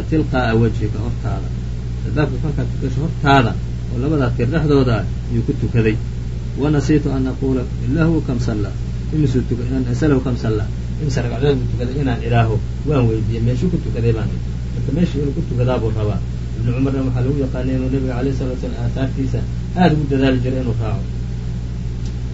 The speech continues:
Ee, Usaama oo ninkii isaguna la socday ah, isagu waa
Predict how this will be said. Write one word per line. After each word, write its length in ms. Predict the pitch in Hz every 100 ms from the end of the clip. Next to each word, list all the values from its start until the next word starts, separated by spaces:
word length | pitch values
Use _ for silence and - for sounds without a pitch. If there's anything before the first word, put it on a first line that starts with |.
| - - -
Ee, 160 | 120 120
Usaama 480 | 120 175 175 151 139 - -
oo 120 | 123 123 -
ninkii 300 | - 156 143
isaguna 320 | 131 151 139 131
la 100 | 156
socday 380 | 127 127 143 127
ah, 80 | 110 - - - -
isagu 260 | - 135 131
waa 180 | 123